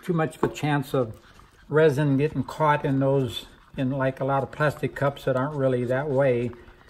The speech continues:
You can actually get resin that'll not really ever get mixed, uh, that can get caught in those, in those corners. And once you learn that lesson and it messes up a part, then you'll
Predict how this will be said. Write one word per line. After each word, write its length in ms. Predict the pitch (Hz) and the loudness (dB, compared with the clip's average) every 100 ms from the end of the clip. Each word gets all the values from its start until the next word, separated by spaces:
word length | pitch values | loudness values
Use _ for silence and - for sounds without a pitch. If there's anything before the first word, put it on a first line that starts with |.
| - - 143 | -20 -12 -8
You 100 | 127 | -4
can 160 | 127 | -2
actually 340 | 123 127 135 120 | -2 -4 -4 -2
get 240 | 131 127 - | -2 -4 0
resin 380 | 135 135 117 127 | 4 4 4 0
that'll 280 | 120 117 120 | 2 2 2
not 320 | 127 131 - | 0 -2 -4
really 280 | 139 131 123 | -2 0 0
ever 160 | 123 123 | 0 0
get 280 | 117 131 131 | -4 -4 -2
mixed, 400 | 135 - - - _ _ _ _ _ - - _ 127 | -4 -4 -20 -20 _ _ _ _ _ -20 -20 _ -8
uh, 100 | 120 | -6
that 180 | - | -8
can 220 | - 135 127 | -8 -4 -4
get 160 | 143 | -6
caught 300 | - 139 131 | -4 -2 0
in 120 | 127 | 0
those, 320 | 123 120 113 - - _ _ - | 0 -2 -6 -18 -20 _ _ -8
in 100 | 120 | -6
those 160 | 113 | -6
corners. 540 | - 170 143 120 131 - - - - - - - - - - - _ - 139 | -6 -4 -2 -2 -4 -10 -20 -20 -20 -20 -20 -20 -20 -20 -20 -20 _ -14 -6
And 580 | 135 139 139 135 131 - - _ - - - - - _ - - - - - - - - - - - - - - _ - | -4 -2 -2 -2 -4 -6 -18 _ -20 -20 -20 -20 -20 _ -20 -20 -20 -20 -20 -20 -20 -20 -20 -20 -20 -16 -16 -16 _ -6
once 220 | 160 156 - | -4 -2 2
you 100 | 147 | 4
learn 180 | 160 | 4
that 200 | 143 156 | 2 0
lesson 360 | 156 135 - 143 | 2 0 0 0
and 140 | 131 | 0
it 40 | 160 | 0
messes 320 | 147 139 135 | -4 -2 -2
up 140 | 135 127 | -2 -2
a 40 | |
part, 380 | - 151 127 123 | -2 0 0 -2
then 140 | 131 | -4
you'll 300 | 120 120 113 | -4 -4 -6